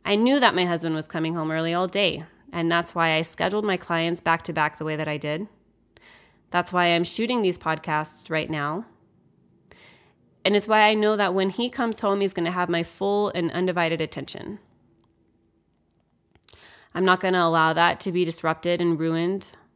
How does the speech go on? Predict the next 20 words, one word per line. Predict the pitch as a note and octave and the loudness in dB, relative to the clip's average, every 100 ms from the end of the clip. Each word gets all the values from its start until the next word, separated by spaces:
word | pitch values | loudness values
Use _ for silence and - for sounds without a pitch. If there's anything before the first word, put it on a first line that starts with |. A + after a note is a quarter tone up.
| _ | _
by | F#3 F3+ | -2 -2
text | - F3 - | 0 -2 0
messages | F3 F3 E3+ F3 E3+ | -2 -2 -2 -2 0
that | F3 F3 | -2 -2
could | G3+ | 0
very | A#3 B3+ | 4 6
well | A#3+ G3+ G3 G#3 A3+ - _ _ - | 6 6 6 4 -2 -12 _ _ -6
be | |
going | F#3 F#3 F3+ | -2 2 2
back | D#3+ E3+ | 2 2
and | F#3 F#3+ | 0 -4
forth | F3+ F3+ F3+ | -2 -2 -2
throughout | E3+ E3+ E3+ | -2 0 0
the | F#3+ | -2
evening. | E3+ D3+ D#3 G3 - _ _ _ _ _ _ _ _ _ _ _ _ _ _ _ _ _ _ _ _ _ | -4 -4 -4 -4 -10 _ _ _ _ _ _ _ _ _ _ _ _ _ _ _ _ _ _ _ _ _
And | - G#3 | 0 2
instead, | G#3+ G#3+ A3 G#3+ | 2 2 2 4
I | G#3+ | 4
let | G#3+ G#3+ | 4 2
that | G#3+ G#3+ G#3+ G3+ | 4 4 4 0